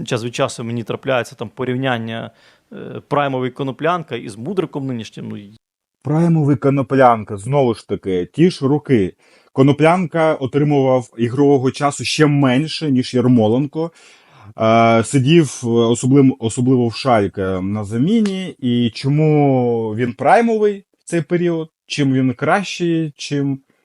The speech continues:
Speaker 2: е, Мудрик? Я не розумію. Якщо брати ще період з Дніпра,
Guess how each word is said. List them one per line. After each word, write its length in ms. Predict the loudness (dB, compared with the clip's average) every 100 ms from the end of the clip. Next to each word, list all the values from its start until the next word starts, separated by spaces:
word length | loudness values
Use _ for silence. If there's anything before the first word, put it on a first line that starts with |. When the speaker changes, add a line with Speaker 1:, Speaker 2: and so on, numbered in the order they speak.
| _ _ _ _ _ -6
Speaker 2:
е, 360 | -2 0 2
Мудрик? 680 | 4 6 6 4 2 -2 -20 _ _ _ _ _ _ _
Я 280 | -6 -4 -4
не 100 | -4
розумію. 420 | -6 -8 -10 -12 -8
Якщо 280 | -6 0 4
брати 360 | 4 4 0
ще 140 | 2 2
період 480 | 4 4 2 0
з 100 | -6
Дніпра, 500 | -4 -2 2 2 2